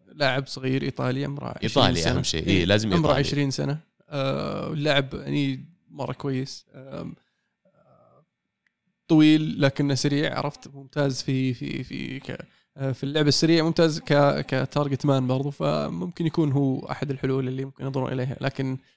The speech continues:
Speaker 1: ساسولو ما أتوقع يبيعون برخيص، لأن اللاعب برضو دولي.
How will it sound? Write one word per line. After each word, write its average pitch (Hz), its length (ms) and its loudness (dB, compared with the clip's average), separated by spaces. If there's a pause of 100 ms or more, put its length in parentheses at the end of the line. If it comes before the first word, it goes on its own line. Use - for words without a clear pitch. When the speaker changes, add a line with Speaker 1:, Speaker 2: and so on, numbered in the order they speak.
Speaker 1:
ساسولو 165 400 0
ما 165 100 2
أتوقع 147 280 -4
يبيعون 123 280 0
برخيص، - 400 -10 (520)
لأن 151 180 0
اللاعب 143 340 2
برضو 131 380 0 (340)
دولي. 131 400 0